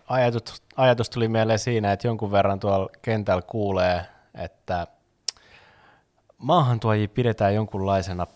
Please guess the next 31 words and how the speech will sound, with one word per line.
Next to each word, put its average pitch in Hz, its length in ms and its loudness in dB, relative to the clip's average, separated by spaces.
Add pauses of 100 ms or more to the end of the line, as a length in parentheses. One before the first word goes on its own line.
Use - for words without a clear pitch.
(720)
pankkina, 92 760 2
jolta 90 300 -4
voi 117 220 4
vaan 104 280 2
niinku 104 800 -4 (480)
pyytää 131 400 0
fyrkkaa, 92 1120 0 (600)
eikä 104 240 -4
oikein 104 520 0 (160)
nähdä, 110 380 0
että - 160 -4
se, 98 280 -2 (100)
se - 120 -10
on 104 80 -6
niinku 104 160 -8
kahdensuuntaista 95 680 -2
kauppaa, - 440 -2
että - 120 -16
se - 60 -10
on 92 80 -4
enemmänkin 95 320 -4
yhteistyötä 82 600 -4
kuin - 140 -20
sitä, 85 360 -10
että 87 140 -12
sieltä - 260 -10
vaan 76 220 -6 (140)
kaadetaan 78 540 -6 (180)
rahaa 87 540 -2
jostain 82 400 -10 (280)
kultalaarista. 85 920 -6